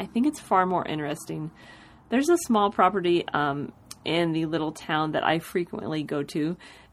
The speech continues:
and the entire lawn is planted with native flowering, pollinator-friendly plants, and it is so stunning. So it's definitely something I want to make an effort to do myself very soon.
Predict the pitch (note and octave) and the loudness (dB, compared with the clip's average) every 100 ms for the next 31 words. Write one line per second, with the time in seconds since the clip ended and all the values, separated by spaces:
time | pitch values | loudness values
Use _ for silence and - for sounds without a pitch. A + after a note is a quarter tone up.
0 | - G3+ F#3+ F#3 F#3 F#3 G3 G3+ - G3 | 4 6 8 6 2 0 0 -2 -2 0
1 | G3+ F#3 E3 D#3+ C#3 D3 G3+ - E3+ - | 2 4 2 2 0 -4 -6 -4 -4 -2
2 | F3 E3 E3 D3 D#3 E3+ D#3 D#3+ D#3 D3+ | -2 0 -2 -4 -4 -2 0 0 -2 -4
3 | - E3 D#3 D3+ D3+ D#3 D#3+ - E3 E3+ | -4 2 2 2 -2 -6 -8 -2 0 0
4 | E3 D#3 D#3 D#3+ D3+ D3+ - D3+ D3 - | -2 -4 -4 -4 -4 -6 -6 -4 -4 -4
5 | - F3 D#3+ E3+ - - E3 E3 - - | -2 -2 0 -2 -2 -2 -2 -2 -6 -4
6 | C#3+ C#3 D#3+ E3+ E3 _ _ - - C4 | -4 -2 -4 -6 -8 _ _ -14 -4 -2
7 | - B3 - A3+ A3 C#4 C4+ B3 G#3+ G3+ | 0 -4 0 0 0 -4 -4 -4 -4 -2
8 | G#3 G3+ - F#3 F#3 F3 F3 F3 - E3 | -2 -4 -4 -4 -2 -2 -2 -4 -4 -4
9 | E3+ - E3+ D3+ D3+ D3+ D3 D#3 - B2+ | -4 -8 -8 -6 -6 -6 -8 -8 -6 -4
10 | D3 - D#3+ D#3 D3+ - C#3 C3+ C3+ D3+ | -4 -6 -4 -2 -4 -6 -6 -4 -6 -8